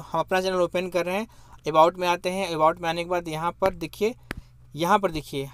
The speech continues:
हम क्या लगाए हैं, यहाँ पर Telegram, Telegram में मैं पूरा लगाया हूँ, ठीक है, Telegram पूरा लिखा हूँ, telegram dot me है, ठीक है।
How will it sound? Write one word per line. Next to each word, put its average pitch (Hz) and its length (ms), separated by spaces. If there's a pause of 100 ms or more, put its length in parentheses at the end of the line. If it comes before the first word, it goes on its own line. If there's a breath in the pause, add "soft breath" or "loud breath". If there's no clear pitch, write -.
(120)
हम 202 180
क्या 208 140
लगाए 165 240
हैं, 156 80
यहाँ 165 120
पर 180 140
Telegram, 180 600 (220)
Telegram 202 560
में 214 240 (180)
मैं 196 200
पूरा 196 320
लगाया 151 340
हूँ, 131 160
ठीक 185 140
है, 202 100
Telegram 185 460
पूरा 170 160
लिखा 156 220
हूँ, 131 140
telegram 175 580
dot 160 260
me 139 180
है, 127 140
ठीक 165 200
है। 214 140